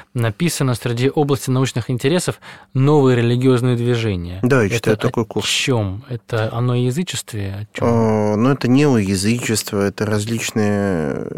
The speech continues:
Speaker 2: мормоны и иеговисты, представители каких-то восточных религиозных движений. То, что с легкой руки журналистики иногда называется сектами.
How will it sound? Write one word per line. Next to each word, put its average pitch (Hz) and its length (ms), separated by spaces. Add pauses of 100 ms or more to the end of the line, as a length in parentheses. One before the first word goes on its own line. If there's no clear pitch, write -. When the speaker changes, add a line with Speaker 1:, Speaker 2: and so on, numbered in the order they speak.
(120)
Speaker 2:
мормоны 110 840
и - 0
иеговисты, 98 1300 (280)
представители 104 640
каких-то 104 440
восточных 98 760 (560)
религиозных 104 640
движений. 98 580
То, 127 180
что - 220
с - 140
легкой 117 340
руки 104 240
журналистики 110 720
иногда 98 340
называется 98 520
сектами. 90 580